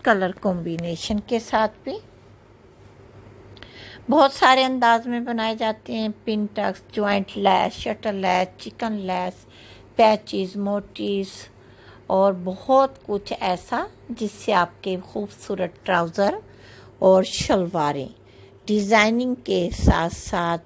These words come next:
बड़ी यूनिक और ब्रांडेड लगती हैं। आजकल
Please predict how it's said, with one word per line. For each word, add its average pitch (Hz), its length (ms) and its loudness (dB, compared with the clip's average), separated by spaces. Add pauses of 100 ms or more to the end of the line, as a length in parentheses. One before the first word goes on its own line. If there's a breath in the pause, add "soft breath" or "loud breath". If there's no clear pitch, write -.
(180)
बड़ी 185 280 -2 (140)
यूनिक 180 540 -4
और 170 100 2 (160)
ब्रांडेड 160 720 -2
लगती 160 400 -6
हैं। 202 180 -10 (640 loud breath)
आजकल 202 440 2